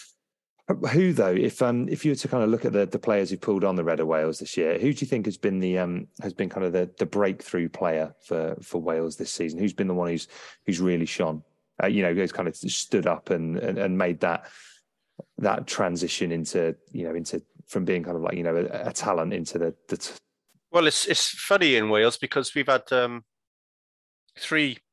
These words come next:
Speaker 2: breakthrough players, strictly speaking, not in twelve months, but uh, in the same season, effectively, uh,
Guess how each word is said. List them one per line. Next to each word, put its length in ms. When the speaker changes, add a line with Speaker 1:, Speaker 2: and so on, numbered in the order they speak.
Speaker 2:
breakthrough 560
players, 340
strictly 340
speaking, 400
not 140
in 100
twelve 260
months, 280
but 160
uh, 60
in 160
the 60
same 260
season, 520
effectively, 680
uh, 340